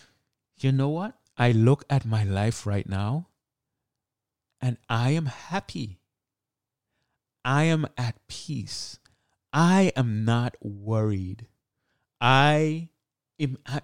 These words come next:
I feel like I'm in a great place. R-, number two, with the not needing people or not my, my, my, my joy my peace not being dependent on people.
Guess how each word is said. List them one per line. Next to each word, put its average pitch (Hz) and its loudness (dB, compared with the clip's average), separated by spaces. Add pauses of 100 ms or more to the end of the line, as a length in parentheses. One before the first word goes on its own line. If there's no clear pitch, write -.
I 147 -4
feel 185 -2
like 190 0
I'm 143 -4 (100)
in 170 2
a 156 2 (200)
great 135 0
place. - -10 (2750)
R-, 120 0 (500)
number 131 4
two, 226 -2 (200)
with 110 -4
the 113 -2
not 123 -2
needing 123 0
people 170 -6
or 127 2
not 123 -2
my, 123 2
my, 113 -4 (180)
my, 117 -4
my 110 -2 (180)
joy 135 2 (360)
my 107 -4 (100)
peace - -6
not 127 0
being 120 -4
dependent 113 -6
on 107 -6
people. 143 -8